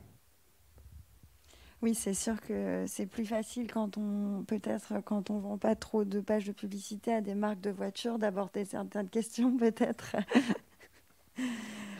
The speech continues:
Euh, et pour, euh, revenir sur ce que di-, tu disais aussi sur les, les propositions, euh, que les marques peuvent faire, euh, à des youtubeurs, youtubeuses, euh,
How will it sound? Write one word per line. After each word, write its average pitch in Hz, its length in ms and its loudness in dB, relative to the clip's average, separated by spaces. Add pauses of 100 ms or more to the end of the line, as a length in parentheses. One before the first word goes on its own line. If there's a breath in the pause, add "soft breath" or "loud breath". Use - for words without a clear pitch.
(480 loud breath)
Euh, 208 560 10
et 220 100 6
pour, 226 280 4
euh, 220 120 6
revenir 220 380 2
sur 202 180 -2
ce - 80 -6
que - 80 0
di-, 196 340 -6
tu - 140 -12
disais 202 340 0
aussi 220 220 -4
sur 220 160 -4
les, 202 240 -4
les 196 160 -4
propositions, 220 1000 4
euh, 196 120 2
que - 140 -2
les 196 160 0
marques 220 420 2
peuvent 202 220 -2
faire, 233 480 2
euh, 190 440 2
à 202 140 2
des 185 140 -2
youtubeurs, 190 520 -2
youtubeuses, 196 720 0
euh, 180 140 -6